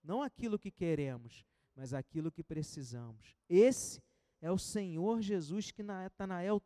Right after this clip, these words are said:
tanto esperava, tanto esperava, tanto esperava, e quando ele teve diante desse Senhor Jesus, ele não perdeu a oportunidade.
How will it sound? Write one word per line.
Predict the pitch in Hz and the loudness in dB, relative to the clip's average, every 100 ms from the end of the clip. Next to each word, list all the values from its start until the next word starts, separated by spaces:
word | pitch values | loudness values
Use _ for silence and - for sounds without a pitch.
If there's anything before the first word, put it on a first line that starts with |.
| - | 2
tanto | 247 311 - | 2 0 -6
esperava, | 254 - 220 160 160 160 123 - _ _ _ | -8 -4 -4 -4 -4 -6 -8 -20 _ _ _
tanto | 226 285 311 - | 4 4 2 -6
esperava, | - 247 196 175 196 160 127 _ _ - | -2 -2 0 -4 -4 -6 -10 _ _ 2
tanto | 247 320 311 | 2 2 -2
esperava, | - - 196 151 180 160 135 _ _ - | -4 -4 -4 -2 -4 -4 -8 _ _ -20
e | |
quando | - 202 220 | 0 0 2
ele | 226 202 | 0 -4
teve | - 226 233 196 | -2 0 0 -4
diante | 180 196 226 302 - | 0 4 4 2 -4
desse | 277 254 - | -10 -8 -10
Senhor | 240 208 202 | -10 -4 -4
Jesus, | 180 175 135 156 165 - - _ _ _ _ _ _ _ _ - | -2 -6 -6 -6 -6 -8 -18 _ _ _ _ _ _ _ _ -8
ele | 147 139 | -4 -2
não | 156 | -4
perdeu | 170 165 147 143 | -2 -2 0 -2
a | |
oportunidade. | 139 143 135 139 131 117 110 107 - | -2 -6 -8 -8 -8 -10 -12 -14 -16